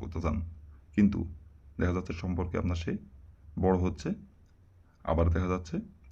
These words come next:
সম্পর্কে আপনার ছোট হচ্ছে, কিন্তু সে অবিবাহিত। তো তাকে যদি আপনি বলেন যে তার সাথে আপনি মিলন করবেন, সহবাস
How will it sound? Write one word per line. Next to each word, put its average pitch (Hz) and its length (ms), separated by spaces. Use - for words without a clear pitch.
সম্পর্কে 85 400
আপনার 82 200
ছোট - 140
হচ্ছে, 82 300
কিন্তু 95 260
সে 101 60
অবিবাহিত। 85 340
তো - 40
তাকে 98 200
যদি 101 160
আপনি 101 100
বলেন 95 180
যে 95 100
তার - 120
সাথে 90 180
আপনি 87 160
মিলন 90 220
করবেন, 90 180
সহবাস 85 320